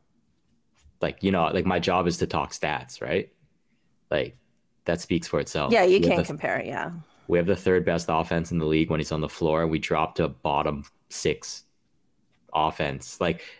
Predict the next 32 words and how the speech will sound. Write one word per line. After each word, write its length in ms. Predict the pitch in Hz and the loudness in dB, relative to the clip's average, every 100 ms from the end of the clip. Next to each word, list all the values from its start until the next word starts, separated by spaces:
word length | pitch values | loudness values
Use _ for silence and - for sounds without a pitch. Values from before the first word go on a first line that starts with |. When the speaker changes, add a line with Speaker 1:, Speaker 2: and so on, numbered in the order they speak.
| - | -2
Speaker 1:
and 240 | 80 78 | -2 0
the 100 | 87 | 0
eye 240 | 73 82 | 2 2
test 420 | 90 - 76 - - | 0 0 -2 -4 -4
speaks 280 | - 85 | 0 0
for 120 | - 73 | 0 -2
itself. 460 | - 80 76 - | -2 -2 -2 -2
Like, 200 | 76 73 | -4 -2
it, 260 | 80 80 - - | -2 -2 -4 -6
it's 240 | 85 - | -4 0
just, 360 | 95 85 - - - - - - | 0 0 -4 -12 -20 -20 -6 0
we 100 | 92 | 2
get 140 | 101 | 4
a 40 | |
lot 200 | 92 90 | 4 4
of 80 | 87 | 2
empty, 520 | 87 85 85 85 85 | 2 0 0 4 4
crappy 600 | 85 - 85 85 82 82 | 2 0 -2 0 2 4
isolation 640 | 71 82 - 78 78 - 80 | 2 0 0 0 0 0 -4
possessions, 680 | 78 73 73 - 87 120 95 | -2 -2 -2 0 0 0 -2
and 80 | 78 | -2
when 100 | 78 | -2
Siakam's 520 | 82 76 71 82 82 | 0 -2 -2 -6 -4
on 100 | 80 | -4
the 60 | |
floor, 480 | - - 76 104 82 - - - - | -4 -2 0 2 -2 -8 -20 -16 -4
a 60 | 82 | 0
lot 200 | 80 85 | 2 2
more 180 | 85 | 2
open 280 | 82 85 87 | 4 2 0
shots 420 | 82 85 95 - | 0 0 0 0
are 480 | 90 78 76 73 80 | 0 2 0 0 -4